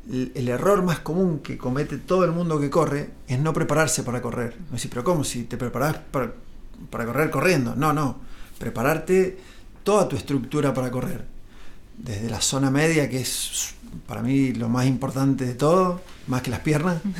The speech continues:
Speaker 1: <laughs>
Speaker 2: Sí.
Speaker 1: Y como, eh, sobre todo en distancias largas, que necesitas una, una estructura que, que soporte el, el estar muchas horas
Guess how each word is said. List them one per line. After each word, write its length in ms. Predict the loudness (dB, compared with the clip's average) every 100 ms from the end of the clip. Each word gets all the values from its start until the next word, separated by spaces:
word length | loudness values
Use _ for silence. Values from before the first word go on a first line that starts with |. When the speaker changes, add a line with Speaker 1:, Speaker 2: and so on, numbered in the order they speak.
| 2 0 -2
Speaker 1:
<laughs> 220 | -10 -6
Speaker 2:
Sí. 120 | 0
Speaker 1:
Y 60 | 2
como, 440 | 4 6 6 4 0 -12 -16 -16 -10
eh, 80 | -6
sobre 160 | -4 2
todo 120 | 2
en 60 |
distancias 440 | 2 0 -2 0 2
largas, 320 | 2 2 0
que 120 | -4
necesitas 460 | -6 -6 -4 0 2
una, 160 | 0 -2 -4
una 120 | -4
estructura 840 | -4 -4 -4 -4 0 2 4 2 0
que, 220 | -4 -4
que 100 | -2
soporte 680 | -2 -2 0 4 4 2 -2
el, 320 | -2 -4 -6 -8
el 180 | -10
estar 320 | -10 -6 -4 0
muchas 340 | 0 2 2
horas 440 | 4 4 2 0